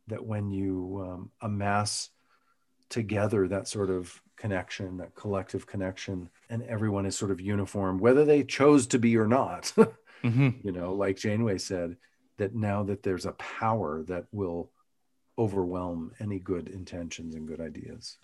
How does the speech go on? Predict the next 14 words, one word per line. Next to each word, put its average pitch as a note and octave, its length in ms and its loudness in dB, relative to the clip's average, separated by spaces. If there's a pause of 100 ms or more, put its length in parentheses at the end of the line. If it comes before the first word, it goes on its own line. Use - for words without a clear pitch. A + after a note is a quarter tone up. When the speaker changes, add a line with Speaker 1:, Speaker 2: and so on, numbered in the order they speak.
Speaker 2:
Yeah, C#3+ 260 8
and A#2 140 4
power D#3 280 10
corrupts, D#3+ 640 6 (440)
you B2 100 4
know? B2+ 160 8
Speaker 1:
Yeah. F3+ 100 2 (100)
Speaker 2:
I C3 80 4
mean, B2 140 6
too D#3+ 140 4
much G3 240 4
power, G#2 380 2
for A2+ 100 -14
sure. D3 380 -4